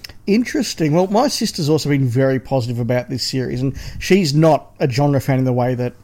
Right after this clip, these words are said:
you or I are. She just likes, you know, good television, like, you know, uh, and she's, she's, she's like the general public, I guess. And she and her husband have both been watching and enjoying this and saying, "I've gotta watch it." So,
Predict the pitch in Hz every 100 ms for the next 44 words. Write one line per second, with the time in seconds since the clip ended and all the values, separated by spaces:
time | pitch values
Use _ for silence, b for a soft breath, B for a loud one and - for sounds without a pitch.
0 | - 143 127 123 120 202 104 - - B
1 | B - 143 131 - - - 131 - -
2 | - - - - 151 - 127 143 - 156
3 | 180 139 113 127 127 123 - 143 - -
4 | - - - - - - - - - -
5 | 165 160 147 - B B 196 208 269 226
6 | 220 190 151 - 131 135 - 277 170 131
7 | 123 - - B B B 165 - 185 160
8 | 151 - 143 123 143 135 139 135 - -
9 | 135 127 139 139 135 127 139 135 139 131
10 | 123 135 135 143 - 165 - 156 156